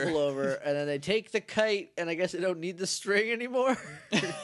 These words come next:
Speaker 2: Yeah, that's Billy's kite, so I'm sure it has some kind of auto propulsion
Speaker 1: Right.
Speaker 2: system.
Speaker 1: <laughs>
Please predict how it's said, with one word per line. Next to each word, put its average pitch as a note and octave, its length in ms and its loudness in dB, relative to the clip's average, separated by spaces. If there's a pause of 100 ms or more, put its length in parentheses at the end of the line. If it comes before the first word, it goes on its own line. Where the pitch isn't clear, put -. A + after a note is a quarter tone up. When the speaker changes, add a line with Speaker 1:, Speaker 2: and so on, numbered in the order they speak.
(340)
Speaker 2:
Yeah, G#3 300 0
that's C#3+ 260 -4
Billy's F3 420 0
kite, A#2+ 400 -4 (300)
so A2+ 180 -12
I'm A#2 100 -12
sure E3 220 -6
it D3 80 -2
has C3+ 140 -2
some C3 140 -6
kind C3 180 -2
of A#2 80 -6
auto B2 340 -4
propulsion E3+ 500 -2
Speaker 1:
Right. F3 240 4
Speaker 2:
system. C3+ 400 -2 (140)
Speaker 1:
<laughs> G3 240 0